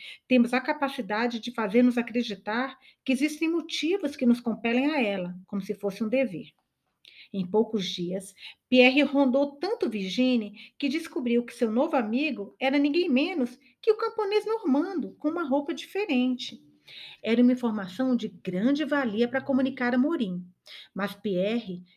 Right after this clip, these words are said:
não estava preparado para o efeito físico imediato que isso provocou em seu primo. Morin se sentou de repente em um dos bancos do boulevard. Era lá que se encontrava com ele acidentalmente,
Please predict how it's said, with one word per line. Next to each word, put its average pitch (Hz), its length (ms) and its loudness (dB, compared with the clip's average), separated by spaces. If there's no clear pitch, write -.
não 196 300 0
estava 233 400 -4
preparado 214 720 -6
para 214 200 -2
o 208 40 4
efeito 220 400 -2
físico - 720 -2
imediato 254 1040 0
que 233 140 4
isso 240 160 0
provocou 233 560 2
em 240 80 6
seu 285 180 -2
primo. 180 500 -2
Morin 202 500 2
se - 180 0
sentou 262 400 4
de 302 140 0
repente 269 840 0
em 220 140 4
um 240 80 10
dos 240 180 4
bancos 220 340 0
do 240 100 2
boulevard. 208 640 0
Era 208 280 2
lá 185 160 0
que - 100 -10
se - 100 -2
encontrava 233 480 0
com 220 160 -4
ele 214 140 0
acidentalmente, 214 1040 -2